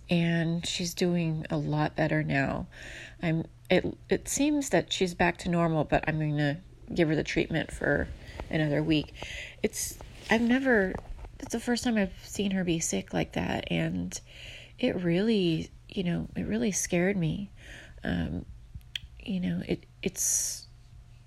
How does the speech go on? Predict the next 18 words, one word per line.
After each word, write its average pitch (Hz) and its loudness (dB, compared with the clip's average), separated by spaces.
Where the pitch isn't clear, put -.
I 185 0
just, - -4
you 196 4
know, 175 4
she's - -2
just - -4
covered 196 2
in 165 0
fat 180 2
and 165 -2
fur, 185 2
and 196 2
you 160 0
can't - -4
tell 196 0
what's - -2
going 175 0
on. 175 2